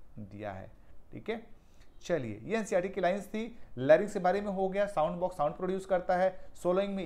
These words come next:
epiglottis कार्टिलेज का बना हुआ है जो कि क्लोज कर देता है, और ट्रैकिया जो होता है वो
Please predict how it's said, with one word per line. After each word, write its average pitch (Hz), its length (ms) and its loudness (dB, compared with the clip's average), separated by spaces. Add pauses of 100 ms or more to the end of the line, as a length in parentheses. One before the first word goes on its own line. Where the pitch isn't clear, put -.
epiglottis 180 460 -2
कार्टिलेज 147 360 -2
का 190 100 2
बना 175 180 2
हुआ 170 280 2
है 175 80 2
जो 151 100 -8
कि 131 100 -10
क्लोज 180 280 -2
कर 190 140 2
देता 175 260 2
है, 175 180 0 (160)
और 175 120 6
ट्रैकिया 190 460 2
जो 202 140 -2
होता 175 320 0
है 196 180 4 (320)
वो 233 180 0